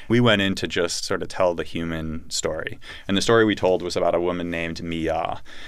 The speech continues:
And we had gone to her village and left them some very early prototypes, looked nothing like what we have now. It was a large family, and they would essentially get up at, like, ten P M, go out, dig up the earth, and work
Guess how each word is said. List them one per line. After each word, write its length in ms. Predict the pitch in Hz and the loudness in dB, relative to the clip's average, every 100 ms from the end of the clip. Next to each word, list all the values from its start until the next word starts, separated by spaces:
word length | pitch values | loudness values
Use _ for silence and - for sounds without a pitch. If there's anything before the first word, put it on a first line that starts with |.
| - | -4
And 180 | 92 90 | -2 0
we 140 | 95 95 | 0 0
had 340 | 95 90 101 | 0 0 0
gone 500 | 92 101 107 101 101 - | 4 4 4 2 0 -2
to 480 | - 95 92 90 | -2 0 0 0
her 540 | 104 - 98 98 101 - | -2 0 2 4 2 0
village 580 | 98 85 80 82 80 - | 0 2 2 0 -4 -4
and 240 | 87 85 | -4 2
left 220 | 87 - | 2 0
them 160 | 87 85 | -4 -6
some 400 | - 82 80 80 | -4 -6 -6 -8
very 580 | 95 107 101 95 87 - | 0 4 6 6 4 2
early 300 | 87 85 82 | 0 0 -2
prototypes, 520 | - 85 - - - | -2 -4 -4 -8 -6
looked 120 | 90 | -4
nothing 300 | 95 92 87 | -2 -2 -2
like 180 | 80 76 | -4 -4
what 140 | 87 | -6
we 80 | 87 | -4
have 240 | 90 82 82 | -2 -2 -4
now. 300 | 80 82 - - - | -6 -8 -10 -14 -4
It 60 | 104 | 0
was 120 | 98 | 4
a 60 | 95 | 6
large 280 | 107 127 - | 6 6 2
family, 320 | 87 92 98 | 2 2 0
and 100 | 95 | 2
they 60 | |
would 160 | 95 90 | 0 0
essentially 420 | 90 120 117 95 | 0 -2 -2 -4
get 220 | 85 92 | 0 4
up 220 | 95 104 - | 4 4 0
at, 40 | |
like, 200 | 85 82 | -2 -4
ten 240 | - 101 | -2 -2
P 160 | - 98 | -2 0
M, 340 | 87 80 82 - - - - - | 0 0 -4 -8 -10 -10 -12 2
go 200 | 104 104 | 6 6
out, 320 | 87 87 104 | 6 4 4
dig 160 | 104 117 | 4 6
up 160 | - | 4
the 140 | 92 90 | 4 4
earth, 440 | 82 85 - - - | 4 0 -4 -16 -6
and 180 | 101 98 | -2 4
work 300 | 104 107 | 6 6